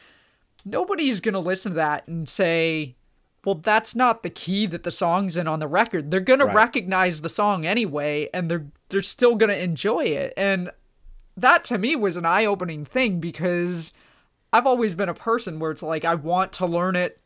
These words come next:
Speaker 1: note for note exactly how it's
Speaker 2: Yeah.
Speaker 1: recorded.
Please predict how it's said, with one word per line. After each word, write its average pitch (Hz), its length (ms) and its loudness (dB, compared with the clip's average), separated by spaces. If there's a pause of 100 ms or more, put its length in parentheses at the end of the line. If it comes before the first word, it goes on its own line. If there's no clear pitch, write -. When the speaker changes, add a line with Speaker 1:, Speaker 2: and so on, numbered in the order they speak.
(500)
Speaker 1:
note 175 260 2
for 247 140 0
note 247 260 4
exactly 175 600 0
how 180 240 2
it's 120 140 2
Speaker 2:
Yeah. - 80 -12
Speaker 1:
recorded. 151 540 -6